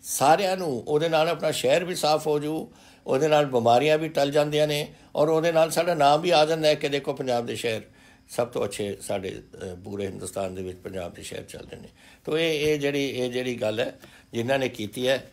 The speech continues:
ਪਹਿਲੀ ਗੱਲ ਤਾਂ ਉਹ ਮੈਂ ਉਹਨਾਂ ਦਾ ਧੰਨਵਾਦੀ ਹਾਂ। ਫਿਰ ਤੁਸੀਂ ਇੱਕ ਸਵਾਲ ਇੱਕ ਹੋਇਆ ਸੀ ਕਿ ਪੀਣ ਦੇ ਪਾਣੀ ਦਾ, ਕਿ ਜਿਹੜੇ ਸਾਡੇ ਪੇਂਡੂ ਇਲਾਕੇ ਨੇ, ਘਰਾਂ, ਘਰ, ਘਰ ਨੇ, ਉਹਨਾਂ ਦੇ ਵਿੱਚ ਕੀ। ਹੁਣ ਇਹ ਮੈਂ ਤੁਹਾਨੂੰ ਦੱਸਣਾ ਚਾਹੁੰਦਾ ਕਿ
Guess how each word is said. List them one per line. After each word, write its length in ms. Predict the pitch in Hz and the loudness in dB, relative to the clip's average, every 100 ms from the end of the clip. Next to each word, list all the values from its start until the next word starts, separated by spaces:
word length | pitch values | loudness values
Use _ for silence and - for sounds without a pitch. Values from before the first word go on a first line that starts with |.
| - | -6
ਪਹਿਲੀ 260 | 117 110 110 | -6 -4 -4
ਗੱਲ 140 | 104 | -4
ਤਾਂ 180 | 98 104 | -4 -6
ਉਹ 420 | - 110 98 98 - _ _ - | -4 -6 -6 -10 -20 _ _ -6
ਮੈਂ 80 | 98 | -4
ਉਹਨਾਂ 260 | 98 98 | -4 -4
ਦਾ 100 | 92 | -6
ਧੰਨਵਾਦੀ 520 | 92 95 87 87 - 117 | -8 -10 -12 -14 -16 -20
ਹਾਂ। 80 | - _ - - - _ _ | -20 _ -20 -20 -20 _ _
ਫਿਰ 340 | 139 139 147 | 0 2 2
ਤੁਸੀਂ 400 | 147 131 139 131 - _ _ _ _ _ _ _ - _ _ - | -2 -4 -4 -6 -10 _ _ _ _ _ _ _ -20 _ _ -14
ਇੱਕ 380 | 117 117 117 107 | -14 -6 -6 -6
ਸਵਾਲ 480 | - 107 107 113 - | -4 0 2 0 -6
ਇੱਕ 160 | 95 - 113 | -14 -6 -2
ਹੋਇਆ 200 | 110 110 | 0 -2
ਸੀ 220 | - 110 | -6 -8
ਕਿ 280 | - 101 - _ _ _ - | -6 -6 -8 _ _ _ -6
ਪੀਣ 220 | 113 113 | -4 -2
ਦੇ 120 | 113 | -2
ਪਾਣੀ 340 | 104 101 107 | -2 -2 -2
ਦਾ, 220 | 107 107 101 | -2 -2 -2
ਕਿ 380 | - 98 95 | -6 -6 -6
ਜਿਹੜੇ 320 | 95 101 101 98 | -6 -6 -6 -6
ਸਾਡੇ 280 | 104 95 | -6 -8
ਪੇਂਡੂ 480 | 92 101 95 101 98 - - _ | -8 -8 -8 -10 -12 -16 -20 _
ਇਲਾਕੇ 440 | 101 92 90 107 101 | -8 -6 -6 -6 -6
ਨੇ, 220 | 95 98 | -6 -8
ਘਰਾਂ, 380 | - 113 95 98 | -4 -2 -2 -4
ਘਰ, 320 | - 98 92 | -2 -2 -4
ਘਰ 280 | - 110 92 | -4 -4 -4
ਨੇ, 180 | 95 | -8
ਉਹਨਾਂ 240 | 101 117 113 | -8 -6 -6
ਦੇ 80 | 101 | -6
ਵਿੱਚ 200 | 98 - | -10 -14
ਕੀ। 300 | 98 95 - - - - - _ 131 | -14 -14 -16 -20 -20 -20 -20 _ -6
ਹੁਣ 100 | 135 | 0
ਇਹ 220 | 143 139 | 2 2
ਮੈਂ 180 | 131 113 | 2 0
ਤੁਹਾਨੂੰ 220 | 117 110 | -2 -2
ਦੱਸਣਾ 300 | 95 - 104 | -4 -4 -6
ਚਾਹੁੰਦਾ 400 | 104 104 120 156 | -4 -2 -2 -4
ਕਿ 160 | 143 | -6